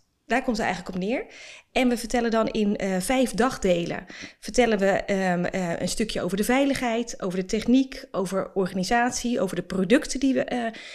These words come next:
die we opslaan. Ehm, eh, en de operatie van hoe gaan we nou om met al die producten. Eh,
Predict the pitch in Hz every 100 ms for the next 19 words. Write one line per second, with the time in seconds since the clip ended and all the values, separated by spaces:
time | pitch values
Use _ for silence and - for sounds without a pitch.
0 | - - 226 226 220 - 233 202 208 214
1 | - - - 214 202 196 185 175 175 175
2 | - 202 185 - 247 233 208 202 180 190
3 | - 247 226 208 180 190 247 254 226 220
4 | 214 190 - 247 202 190 - 226 190 175
5 | 170 - - 285 - - -